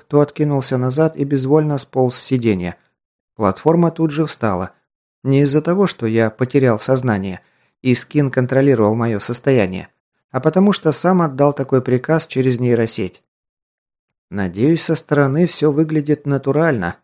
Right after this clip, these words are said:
а то бабушка говорила, что я плохой актер". Для антуража я пустил ниточку слюны из полуоткрытого рта.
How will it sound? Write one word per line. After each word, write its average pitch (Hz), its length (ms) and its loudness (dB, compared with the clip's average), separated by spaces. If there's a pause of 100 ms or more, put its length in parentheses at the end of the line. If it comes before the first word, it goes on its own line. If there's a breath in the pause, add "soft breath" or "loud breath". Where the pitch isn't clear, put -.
(140)
а 110 120 -10
то 113 200 -2
бабушка 131 460 0
говорила, 131 460 4
что 135 200 -8
я 131 180 0
плохой 127 380 2
актер". 107 420 0 (800)
Для 131 160 4
антуража 185 420 2
я 170 140 2
пустил 165 420 0
ниточку 156 440 -2
слюны 135 420 0
из 143 200 0
полуоткрытого 123 800 0
рта. 85 360 -6